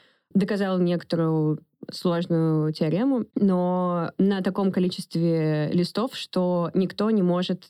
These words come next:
это осилить, и непонятно в итоге, он доказал это или нет. И как бы нет того какого-то сверхматематического совета, который может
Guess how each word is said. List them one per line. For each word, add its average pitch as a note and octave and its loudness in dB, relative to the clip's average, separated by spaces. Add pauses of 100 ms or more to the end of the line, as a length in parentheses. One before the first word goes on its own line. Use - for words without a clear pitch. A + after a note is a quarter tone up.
это E3+ -2 (100)
осилить, A#3+ 0
и - 2
непонятно F#3 2
в E3+ 2
итоге, D#3+ 0
он E3+ 0
доказал E3+ 0
это E3 -2
или E3+ 0
нет. C#3+ 0
И F3+ 0
как F3+ 0
бы E3 -2 (360)
нет G3 0
того F3+ 0
какого-то E3+ -2
сверхматематического F3 0
совета, F3+ -2
который F#3 -2
может F3+ 0